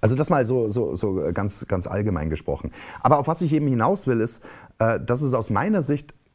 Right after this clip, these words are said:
schon so ist, dass, dass es in der, in der menschlichen Entwicklung halt Punkte gibt,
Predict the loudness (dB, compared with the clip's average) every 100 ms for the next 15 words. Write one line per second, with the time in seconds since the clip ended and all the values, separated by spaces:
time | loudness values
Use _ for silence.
0 | -10 2 4 6 4 2 0 -2 -4 -4
1 | -6 -2 -2 0 -2 0 2 2 0 0
2 | 0 0 -2 0 0 0 0 -2 0 0
3 | 0 -2 0 -2 0 0 0 -2